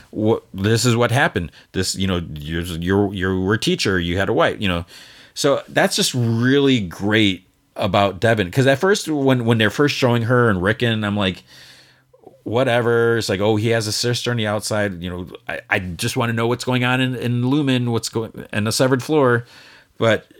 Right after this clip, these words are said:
she's really a great character that, that she was just so accepting and just there for him to, to have his back.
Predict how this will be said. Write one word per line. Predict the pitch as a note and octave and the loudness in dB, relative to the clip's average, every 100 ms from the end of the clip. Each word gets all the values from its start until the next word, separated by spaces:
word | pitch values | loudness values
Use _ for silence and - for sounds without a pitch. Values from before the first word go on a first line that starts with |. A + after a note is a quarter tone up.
| - | -10
she's | - - E3+ D#3+ | -6 0 0 2
really | F3 A3+ | 2 2
a | C#3+ | 2
great | A#2+ C#3 | 2 0
character | - D3+ E3+ G2 F2+ | 2 0 0 0 2
that, | F#2+ - | 0 0
that | G2+ | -2
she | - | 0
was | A#2 G#2+ | 0 0
just | A2+ - | 0 0
so | - B2 C3 - | 2 2 2 -2
accepting | A2+ - A#2+ B2 G2+ F#2+ | -6 -2 -2 -2 -6 -4
and | F2+ F2 G2+ | -4 -6 -6
just | F#2 - | -6 -6
there | F#2+ F2+ G#2+ C3 | -8 -4 0 0
for | E3+ A#2 | 0 -2
him | G#2 F2+ E2+ | -2 -2 -2
to, | F#2 | -6
to | F2 A2+ | -4 -6
have | A2 A#2 | -2 0
his | A2 D#2 | 0 -2
back. | A2+ F#2+ D2+ | -2 -2 -6